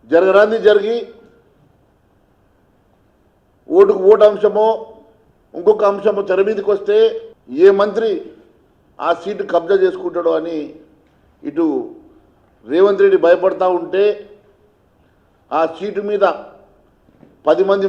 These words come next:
మంత్రులు కన్నేసి కూర్చున్నారు. మా ఒక్క ఎమ్మెల్యే నువ్వు ముట్టుకుంటే బిడ్డ,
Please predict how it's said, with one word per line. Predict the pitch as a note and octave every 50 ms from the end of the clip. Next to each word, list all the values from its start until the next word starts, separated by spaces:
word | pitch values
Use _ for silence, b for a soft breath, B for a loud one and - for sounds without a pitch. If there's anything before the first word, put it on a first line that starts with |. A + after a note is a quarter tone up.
| F3+ F3
మంత్రులు | F3 - F3 G3 G3 F#3+ - E3+
కన్నేసి | D#3 D#3 E3 E3 D#3 D#3+ D#3+
కూర్చున్నారు. | D#3 C#3+ - D3 C#3 C3+ B2 - - _ _ _ - B2+
మా | D3+ E3+ F3+ F#3+
ఒక్క | G3 - G#3+ G#3 G3 F#3
ఎమ్మెల్యే | F3+ F#3+ G#3 G#3+ A3 A3 G#3
నువ్వు | G#3+ G3+ F#3+
ముట్టుకుంటే | G3 G3 G3 F#3+ G#3 F#3+ G#3+ G3+ - F#3+
బిడ్డ, | G3 G#3